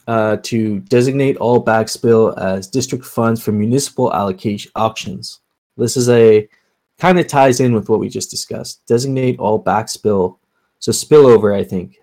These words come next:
as district funds for municipal auctions. Opportunity. We do know that we have district daos that will,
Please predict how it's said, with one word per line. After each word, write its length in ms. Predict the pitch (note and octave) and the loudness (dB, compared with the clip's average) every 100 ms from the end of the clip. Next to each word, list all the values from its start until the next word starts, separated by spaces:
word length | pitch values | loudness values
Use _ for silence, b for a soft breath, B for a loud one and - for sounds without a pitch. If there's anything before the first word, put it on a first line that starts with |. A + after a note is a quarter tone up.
| - | -14
as 180 | G#2 | -14
district 480 | - B2 B2 B2+ B2 | -6 -6 -6 -12 -14
funds 640 | - - A#2 F#2 F#2 - - | -14 -4 -4 -4 -8 -14 -20
for 120 | _ G#2 | _ -12
municipal 800 | G2+ A2 A#2 B2 C3+ B2+ A2+ - | -10 -8 -6 -6 -8 -4 -6 -6
auctions. 640 | G2+ G2 - - - - _ _ _ _ _ _ _ _ | -10 -10 -14 -20 -20 -20 _ _ _ _ _ _ _ _
Opportunity. 840 | - G#2+ G#2+ - C#3 B2 F#2 B2 - _ _ _ _ | -6 -4 -6 -6 -4 -4 -6 -10 -18 _ _ _ _
We 100 | A#2+ | -4
do 400 | A2+ C#3 D#3+ F3 | -4 0 0 2
know 320 | D3+ C3+ C3+ B2+ | 2 0 0 2
that 220 | A#2 G2 | 2 2
we 120 | A#2 | -2
have 460 | G#2+ G#2 G2 F#2+ _ _ _ | -2 -2 -2 -6 _ _ _
district 400 | - C3 D#3 B2 | -6 -4 -4 -4
daos 640 | B2+ A2+ G#2+ G#2+ G#2+ - - | 0 2 2 0 -4 -14 -8
that 200 | G#2 - | -8 -4
will, 360 | G#2 F#2 - | -2 -2 -4